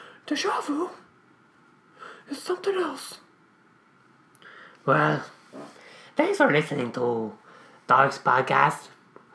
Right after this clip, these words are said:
Speaker 2: Uh, this has been Dark with the Yellow Duck. Uh, we've covered a lot of interesting content about our dreams and about our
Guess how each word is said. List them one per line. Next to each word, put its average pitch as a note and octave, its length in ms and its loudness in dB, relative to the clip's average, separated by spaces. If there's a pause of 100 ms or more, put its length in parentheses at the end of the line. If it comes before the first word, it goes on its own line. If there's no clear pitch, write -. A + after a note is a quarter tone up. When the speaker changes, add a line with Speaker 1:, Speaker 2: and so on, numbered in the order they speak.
(340)
Speaker 2:
Uh, A#2 300 -2
this B2+ 220 -2
has C3 220 -6
been B2 260 -2
Dark A#2 400 -2
with B2+ 100 -10
the A#2 100 -6
Yellow A2+ 340 -6
Duck. D3 360 2 (1600)
Uh, A#2 360 -4
we've A#2+ 220 -6
covered B2 300 2
a A#2 100 2
lot B2+ 220 6
of A#2+ 80 -2
interesting B2+ 440 0
content C#3+ 560 4
about A2 280 0
our A2+ 120 0
dreams D3+ 680 2 (300)
and G#2+ 200 -10
about A2+ 580 -6 (1000)
our - 540 0